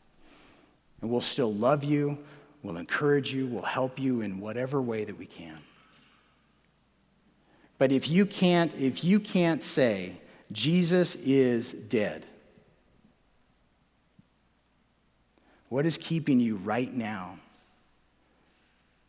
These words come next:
from standing up in this moment and saying, "I believe in the resurrection of Jesus Christ, and that the power of that resurrection is the power of my life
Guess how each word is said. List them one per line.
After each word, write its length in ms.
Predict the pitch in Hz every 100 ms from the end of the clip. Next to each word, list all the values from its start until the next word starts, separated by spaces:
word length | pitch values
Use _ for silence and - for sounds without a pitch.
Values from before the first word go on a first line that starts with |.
| _ _
from 320 | - - 123
standing 460 | 101 - 135 131 127
up 180 | 117 113
in 120 | 107
this 220 | 135 -
moment 520 | 101 90 85 92 - _ _ _ _ _ _ _ _ _ _ _ _ _ _ -
and 80 | -
saying, 240 | 127 113
"I 140 | 110
believe 680 | 131 135 131 131 113 95 - - _ _ -
in 460 | 113 110 101 101 -
the 100 | 107
resurrection 920 | 110 117 123 113 107 - - 98 92
of 100 | 90
Jesus 420 | 95 101 92 85
Christ, 540 | - - - - - - _ _ _ _ _ _ _
and 140 | - 107
that 120 | 107
the 80 | 101
power 580 | - - 127 127 110 95
of 120 | 95
that 240 | 107 110
resurrection 680 | 117 110 101 101 107 - 90
is 120 | 87 80
the 100 | 87
power 560 | - 110 107 101 95 - - -
of 240 | 87 78 - - -
my 320 | 95 101 95
life 560 | 90 87 82 76 -